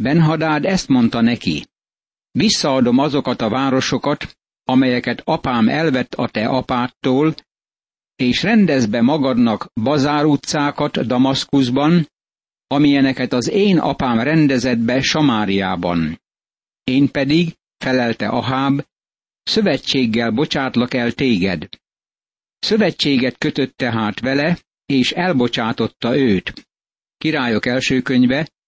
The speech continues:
huszadik rész, harmincnegyedik vers. Ahábnak meg kellett volna semmisítenie az ellenséget,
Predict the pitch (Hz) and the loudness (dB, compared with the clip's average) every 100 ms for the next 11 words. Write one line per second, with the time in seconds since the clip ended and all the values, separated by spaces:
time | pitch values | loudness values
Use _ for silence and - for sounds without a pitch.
0 | _ _ _ - 135 135 127 123 117 127 | _ _ _ -4 -2 0 0 0 0 0
1 | 143 - - _ _ _ 160 156 117 110 | 0 -2 -8 _ _ _ -2 2 2 2
2 | 113 98 90 87 - 85 82 - - - | 0 0 -2 -4 -4 -6 -4 -6 -8 -12
3 | _ _ _ _ _ _ _ _ _ _ | _ _ _ _ _ _ _ _ _ _
4 | _ _ - 160 165 147 143 135 - 185 | _ _ -2 0 2 2 2 2 2 -2
5 | - 165 139 131 120 127 123 120 - 165 | -2 -2 0 0 0 2 2 0 0 2
6 | 151 139 147 135 135 123 123 117 117 113 | 4 2 2 2 2 2 4 2 0 0
7 | 151 151 131 110 107 - 104 87 95 - | 0 0 2 2 0 0 -2 0 -4 -6